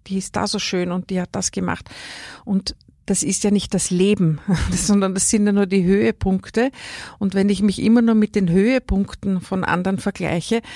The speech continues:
dann ist mein Leben im Vergleich dazu ja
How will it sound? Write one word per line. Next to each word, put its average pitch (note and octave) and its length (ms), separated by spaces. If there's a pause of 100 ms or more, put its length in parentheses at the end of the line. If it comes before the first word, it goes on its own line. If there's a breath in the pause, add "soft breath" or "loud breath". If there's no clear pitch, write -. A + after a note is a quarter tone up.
(200 loud breath)
dann F#3+ 180
ist F#3+ 260
mein F#3 380 (100)
Leben F#3 580
im F#3+ 200
Vergleich F3 460
dazu G#3 500
ja F#3 260